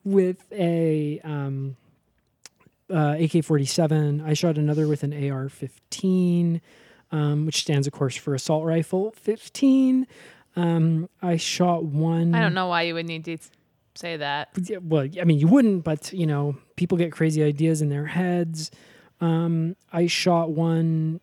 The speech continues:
Speaker 1: with an airsoft rifle. I shot one with a B B gun, um, a Red Ryder
Speaker 2: Mm-hmm.
Speaker 1: B B gun. Um,
Speaker 2: Yeah, and B B stands for blood, blood.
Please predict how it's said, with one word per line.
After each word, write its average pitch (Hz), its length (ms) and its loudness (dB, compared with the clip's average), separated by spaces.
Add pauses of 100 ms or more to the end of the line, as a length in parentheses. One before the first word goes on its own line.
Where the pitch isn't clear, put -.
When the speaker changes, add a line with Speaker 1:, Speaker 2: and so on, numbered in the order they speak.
(120)
Speaker 1:
with 156 400 -2
an 160 100 0
airsoft 165 720 -2 (140)
rifle. 160 640 2 (640)
I 160 140 0
shot 160 440 -2
one 160 260 0
with 147 120 0
a 139 40 -2
B 165 160 2
B 165 140 0
gun, 143 560 -2 (560)
um, 147 320 -2
a 165 60 4
Red 160 220 6
Ryder 147 260 2
Speaker 2:
Mm-hmm. 135 80 0
Speaker 1:
B 160 100 -2
B 185 140 -4
gun. 202 380 -2 (320)
Um, 196 420 2 (340)
Speaker 2:
Yeah, 233 200 8
and 226 180 4
B 254 140 4
B 226 140 0
stands 185 400 0
for 196 140 2
blood, 170 360 0
blood. 165 380 -2